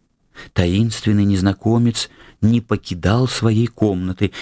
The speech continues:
и, насколько я мог судить, своего кресла, ибо я не слышал, чтобы он двигался. С приближением вечера залу для проезжающих стали наполнять посетители. Входили новоприбывшие.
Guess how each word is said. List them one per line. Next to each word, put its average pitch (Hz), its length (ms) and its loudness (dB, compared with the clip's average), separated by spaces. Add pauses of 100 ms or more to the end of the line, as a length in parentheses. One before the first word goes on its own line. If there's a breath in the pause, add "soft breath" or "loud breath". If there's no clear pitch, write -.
(100)
и, 120 80 2
насколько 117 680 0
я 110 140 2
мог 107 180 0
судить, 113 720 -2 (380)
своего 113 420 0
кресла, - 640 -4 (600)
ибо 110 160 0
я 90 160 0
не 110 80 2
слышал, 113 540 0 (160 soft breath)
чтобы 85 260 -4
он 87 140 -2
двигался. 101 640 -2 (1000 loud breath)
С - 80 -2
приближением 85 640 0
вечера 143 580 0 (280 loud breath)
залу 113 560 -2
для 90 160 0
проезжающих 92 920 0
стали 98 320 0
наполнять 85 460 -2
посетители. - 640 -4 (640 loud breath)
Входили 107 720 0 (160 loud breath)
новоприбывшие. 95 840 0